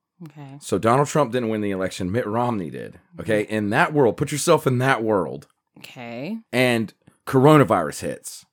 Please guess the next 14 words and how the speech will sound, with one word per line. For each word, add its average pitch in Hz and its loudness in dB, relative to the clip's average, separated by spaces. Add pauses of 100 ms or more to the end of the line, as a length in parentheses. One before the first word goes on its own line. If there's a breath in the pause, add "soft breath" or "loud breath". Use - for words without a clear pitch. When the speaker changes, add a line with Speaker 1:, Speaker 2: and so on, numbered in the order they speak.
(160)
Speaker 2:
Mitt 185 0
Romney, 190 6
as 127 2
we 139 4
know 131 6
now, 123 2
would 117 0
be 110 -2
pro-mask 113 2
and 92 -4
pro-vaccine 101 -2 (220)
because 101 -4
he 92 0
is. 107 -2